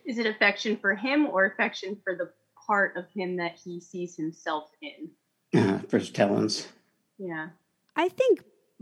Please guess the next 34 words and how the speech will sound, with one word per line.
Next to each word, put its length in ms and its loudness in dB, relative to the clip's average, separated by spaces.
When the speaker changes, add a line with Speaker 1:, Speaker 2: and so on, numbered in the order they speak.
Speaker 3:
both. 760 4
I 80 -2
think 240 -2
he 160 0
does 680 2
genuinely 800 2
like 480 -2
Trash, 580 -8
and 100 -2
he's, 260 -6
he 140 -4
says 280 -2
a 40 -4
couple 300 -6
of 80 -10
times 460 -2
that 320 -8
he 160 0
thinks 300 2
he's 220 0
sort 180 2
of 80 -4
a 60 -4
savant 640 -2
when 260 -4
it 160 -12
comes 360 -6
to 760 -10
finding 640 -4
weapons 560 2
and 140 -6
fire, 520 2
and 280 -6
he 240 -6